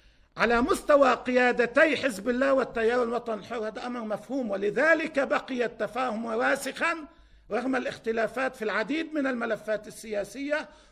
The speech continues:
ورغم الاختلاف الانتخابي الآن. وهذا ما يجب أن نتثقف عليه وأن نتعود عليه لبنانيًا، أن التحالف لا يعني التحول إلى حزب واحد،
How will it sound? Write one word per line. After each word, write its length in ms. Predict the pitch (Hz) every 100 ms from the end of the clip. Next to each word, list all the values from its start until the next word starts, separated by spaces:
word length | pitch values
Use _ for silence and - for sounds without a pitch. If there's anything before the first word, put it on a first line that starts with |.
| -
ورغم 380 | 196 285 285 277
الاختلاف 640 | 254 - - 240 - 247
الانتخابي 640 | 233 202 214 - 214 202
الآن. 460 | 175 - 175 113 - - _ _ _ _ _ _ _ _ _ _
وهذا 320 | 175 240 269
ما 120 | 254 240
يجب 280 | 262 226
أن 240 | 233 190 202
نتثقف 640 | 185 196 269 285 - 196
عليه 360 | 165 165 165 135
وأن 280 | 151 175 190
نتعود 540 | 180 165 254 285 254
عليه 320 | 285 196 202 165
لبنانيًا، 640 | 170 156 143 139 120 104 _ _ _ _ _ _ -
أن 180 | 165 170
التحالف 640 | 160 - 208 302 330 -
لا 160 | 247 285
يعني 320 | 254 226 214
التحول 560 | - - - 202 - -
إلى 160 | 156
حزب 320 | 135 151 123
واحد، 320 | 135 120 -